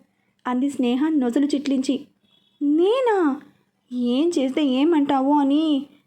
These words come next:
ఇందాకటి నుండి నీ దగ్గరికి రాకుండా, నా కాళ్ళని, నువ్వు కనిపించి కనిపించకుండా ఊరిస్తూ చూపిస్తున్న నీ నడుముని చూడకుండా నా కళ్ళని, నిన్ను ముట్టుకోకుండా నా చేతులని, నీకు ముద్దు పెట్టకుండా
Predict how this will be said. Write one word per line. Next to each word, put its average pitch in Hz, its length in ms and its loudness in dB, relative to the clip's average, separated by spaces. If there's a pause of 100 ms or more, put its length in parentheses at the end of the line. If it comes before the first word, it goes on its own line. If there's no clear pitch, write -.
(120)
ఇందాకటి 302 540 2
నుండి 277 460 0
నీ 277 120 2
దగ్గరికి 262 400 0
రాకుండా, 269 500 0 (260)
నా 262 220 -2
కాళ్ళని, 277 680 0 (440)
నువ్వు 277 240 0
కనిపించి 294 640 0
కనిపించకుండా 277 720 -2
ఊరిస్తూ 294 600 -2
చూపిస్తున్న 285 640 -2
నీ 269 160 0
నడుముని 262 560 0
చూడకుండా 277 680 -2 (220)
నా 285 160 0
కళ్ళని, 277 720 0 (580)
నిన్ను 277 240 0
ముట్టుకోకుండా 269 880 -2 (100)
నా 277 180 -2 (140)
చేతులని, 262 560 0 (540)
నీకు 254 260 -4
ముద్దు 233 360 0
పెట్టకుండా 262 640 -2